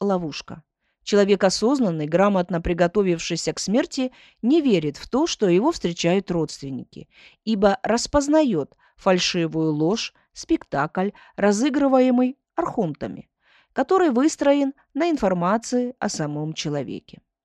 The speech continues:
На самом деле душу встречали энергетические паразиты, архонты. Будучи носителями сознания в астрале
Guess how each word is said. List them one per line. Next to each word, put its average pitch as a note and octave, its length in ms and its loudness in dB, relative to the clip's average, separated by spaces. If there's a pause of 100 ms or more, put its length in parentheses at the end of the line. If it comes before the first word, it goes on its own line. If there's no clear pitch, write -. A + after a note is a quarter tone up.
(320)
На G3+ 140 0
самом B3+ 340 2
деле C#4+ 260 2
душу B3 280 -2
встречали A3+ 580 0
энергетические G3+ 960 -4
паразиты, B3 720 0
архонты. F#3+ 640 -4 (420)
Будучи G3 600 0
носителями E3 840 -2 (260)
сознания G3+ 760 2
в F3 40 0
астрале A3+ 600 2